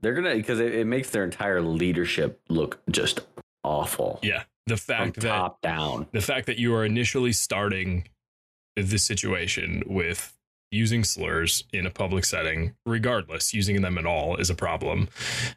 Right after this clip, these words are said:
Speaker 2: Uh, then immediately going off and allegedly, I guess I should say, firing the people who are complaining to H R, like, that's not good. That's a serious
Speaker 1: Mm-hmm.
Speaker 2: problem in and of itself. So there's gonna be, uh,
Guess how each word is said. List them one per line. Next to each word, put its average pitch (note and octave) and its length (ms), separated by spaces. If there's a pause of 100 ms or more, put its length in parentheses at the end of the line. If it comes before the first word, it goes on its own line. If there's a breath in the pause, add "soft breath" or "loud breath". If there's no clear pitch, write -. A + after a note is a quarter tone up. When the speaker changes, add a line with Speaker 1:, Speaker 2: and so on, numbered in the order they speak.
(120)
Speaker 2:
Uh, F2+ 320 (180)
then A2+ 480 (160)
immediately A2+ 640
going G2 300
off F2+ 380
and F#2+ 200
allegedly, F#2 720
I E2+ 140
guess F2 220
I F#2+ 80
should F2 240
say, F2 160
firing F2 840 (240)
the G#2+ 100
people F#2 320
who F#2 140
are E2+ 260
complaining F2 560
to D2+ 40
H E2 220
R, E2 400 (300)
like, - 260
that's - 380 (100)
not - 120
good. - 280 (240)
That's A2+ 220
a - 80
serious F#2+ 400
Speaker 1:
Mm-hmm. F#2 40
Speaker 2:
problem F#2 320
in F#2+ 120
and F2+ 100
of F2 140
itself. D#2+ 360
So G2+ 240 (440 loud breath)
there's C#3 180
gonna B2+ 160
be, A2+ 320
uh, F#2+ 240